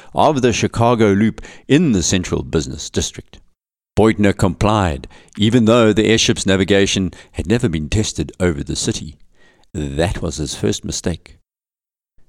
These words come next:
To deviate from the flight plan without real justification, much of what happened next may have been avoided. Somehow, the dirigible caught fire just before five in the afternoon while cruising at an altitude of one thousand two hundred feet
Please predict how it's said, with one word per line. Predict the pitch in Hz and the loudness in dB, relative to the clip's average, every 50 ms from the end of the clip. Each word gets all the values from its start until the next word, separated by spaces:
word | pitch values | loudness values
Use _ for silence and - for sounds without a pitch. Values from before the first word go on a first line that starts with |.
| _ _ _ _ _ | _ _ _ _ _
To | - 95 | -8 0
deviate | - 120 160 170 147 143 120 104 90 | 2 2 4 6 6 6 4 4 4
from | - 110 104 104 | 2 2 2 2
the | 95 | 0
flight | 87 - 120 127 143 135 | 0 2 2 2 2 0
plan | - - 87 67 69 85 95 | -2 -4 -4 -2 -2 -4 -2
without | 92 98 120 120 120 104 92 | 0 0 2 2 0 2 2
real | 104 117 113 101 | 2 4 4 2
justification, | 87 - 117 107 - - - 95 - 123 139 165 160 - - 120 90 78 - _ _ _ _ _ _ _ _ _ | 2 0 -2 -2 -2 -4 -6 -2 0 2 2 2 2 0 0 -2 -2 -4 -8 _ _ _ _ _ _ _ _ _
much | 101 117 123 - | -2 0 2 2
of | 107 82 | 0 2
what | 87 92 87 | 2 2 2
happened | 85 90 - - 82 85 | 2 -2 -2 -2 -2 0
next | 104 107 95 - - - - - _ _ _ _ _ _ - | 0 0 0 -2 -8 -10 -12 -20 _ _ _ _ _ _ -8
may | 80 80 78 76 | -4 -2 -2 -2
have | 71 73 | 0 -2
been | 82 76 71 | -2 -4 -4
avoided. | 64 67 78 82 82 - - - - _ _ _ _ _ _ _ _ _ _ _ _ | -4 -2 -2 -2 -2 -2 -8 -12 -16 _ _ _ _ _ _ _ _ _ _ _ _
Somehow, | - - 127 117 123 127 104 104 85 71 64 - - - - _ _ _ | -2 2 2 4 2 2 0 0 0 -2 -4 -8 -14 -20 -20 _ _ _
the | - 82 | -6 -6
dirigible | 73 67 80 76 92 92 82 80 - 90 85 73 | -4 -4 -2 0 0 0 0 0 0 -2 -2 -2
caught | - - - 92 85 - | -4 -2 -2 -2 -2 -2
fire | - - - 107 120 127 107 82 62 - - _ _ - | -6 -10 -4 -2 -2 -2 -2 -4 -6 -12 -16 _ _ -2
just | - 131 139 - - | -2 0 0 0 -2
before | - 113 - 110 101 | -2 0 2 0 0
five | - - - 131 123 120 120 107 | 0 0 0 2 2 4 4 2
in | 107 | 2
the | 107 107 | 2 2
afternoon | 107 113 113 - - - 113 117 113 110 101 92 82 - - - - - - | 2 2 2 0 0 -2 0 2 2 2 0 -2 -4 -8 -14 -20 -20 -6 -2
while | 87 82 80 78 | 0 0 0 0
cruising | - - - 131 139 117 95 90 78 76 | -2 0 0 2 2 2 0 -2 -2 -4
at | 71 67 69 | -6 -6 -8
an | 78 78 | -6 -4
altitude | 85 92 92 - - - - 90 85 69 65 - | -4 -4 -4 -6 -8 -8 -6 -6 -6 -6 -6 -8
of | 85 71 - | -8 -4 -2
one | 76 101 214 175 | -2 0 -2 0
thousand | - 92 98 95 87 90 87 - | -2 0 0 0 -2 -4 -6 -4
two | - - 107 85 | -2 -2 -2 -2
hundred | 85 98 87 90 71 - | -2 -4 -4 -4 -6 -8
feet | - - 98 78 - | -10 -10 -10 -10 -10